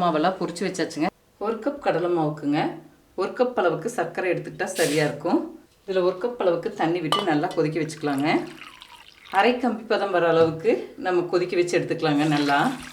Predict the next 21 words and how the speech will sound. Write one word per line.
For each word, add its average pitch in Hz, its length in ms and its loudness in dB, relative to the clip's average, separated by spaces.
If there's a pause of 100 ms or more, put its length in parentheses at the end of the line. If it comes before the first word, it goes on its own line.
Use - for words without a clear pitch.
(1400)
எல்லாத்தையும் 185 480 0
கடலை 175 280 0
மாவெல்லாம் 170 380 0
பொரிச்சு 175 260 -4
வச்சாச்சுங்க. 160 420 -2 (120)
ரெண்டாவது 165 460 2
தான் - 180 -2
சர்க்கரை 185 420 -2
பாகு 156 260 0 (240)
நம்ம 170 240 2 (560)
செய்து 196 280 0
வச்சுக்கணும். 170 440 -2 (480)
இது 214 100 -2 (100)
மோத்திச்சூர் 220 440 -2
லட்டு 185 180 0 (100)
செய்யறதுனாலங்க 160 680 2
கொஞ்சமா 185 300 2 (100)
ரெட் 170 180 -4
ஃபுட் - 240 -8
கலர் 165 300 0
சேர்த்துக்கிறேங்க. 151 580 -2